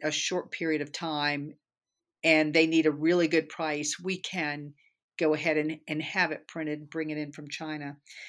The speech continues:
So we, we're planning our sales, we're planning what we're doing with our accounts, we're planning our product. What makes us feel successful is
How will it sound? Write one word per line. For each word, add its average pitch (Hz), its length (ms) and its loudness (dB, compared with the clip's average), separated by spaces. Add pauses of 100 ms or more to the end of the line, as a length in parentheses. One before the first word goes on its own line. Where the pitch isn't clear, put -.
(120)
So 262 520 6
we, 247 420 0
we're 214 280 4
planning 294 440 -2
our 254 100 0
sales, 160 720 0
we're 175 160 -4
planning 226 440 -2
what 196 140 -4
we're 190 80 -4
doing 175 240 -2
with 160 120 -2
our 160 100 0
accounts, 156 500 -4
we're 160 80 -8
planning 208 400 -4
our 196 100 -2
product. 147 640 -4 (760)
What 233 380 4
makes 240 280 2
us 208 100 -4
feel 185 240 -4
successful 165 1080 -4 (880)
is 175 480 6